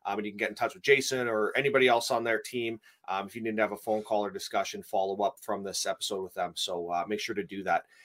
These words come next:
Jason, brother, thank you so much for taking the time and, and doing this podcast with me, man. I know it was a little bit of a work to get here. We had some few, uh, uh,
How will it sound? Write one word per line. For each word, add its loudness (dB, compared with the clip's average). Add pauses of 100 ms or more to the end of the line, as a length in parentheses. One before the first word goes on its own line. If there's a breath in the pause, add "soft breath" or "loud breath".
(220 soft breath)
Jason, 6 (160)
brother, 10
thank 6
you 2
so 4
much 4
for -4
taking 2
the -2
time 4
and, -2
and -6
doing 0
this -4
podcast 4
with -6
me, -8
man. 0
I 2
know 4 (240 soft breath)
it 0
was 2
a 6
little 6
bit 6
of 2
a 2
work 6
to 0
get 8
here. 8
We 8
had 10
some 2
few, 2
uh, 10 (340 soft breath)
uh, 6